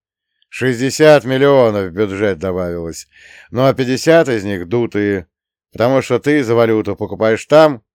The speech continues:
указал на предполагаемый Запад, «а продаешь за рубли здесь». Так бизнес в моем времени работает.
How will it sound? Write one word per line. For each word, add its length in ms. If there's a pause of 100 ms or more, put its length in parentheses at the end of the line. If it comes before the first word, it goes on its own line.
(120)
указал 520
на 120
предполагаемый 720
Запад, 360 (480)
«а 160
продаешь 500
за 160
рубли 300
здесь». 500 (960)
Так 320
бизнес 480
в 40
моем 280
времени 420
работает. 640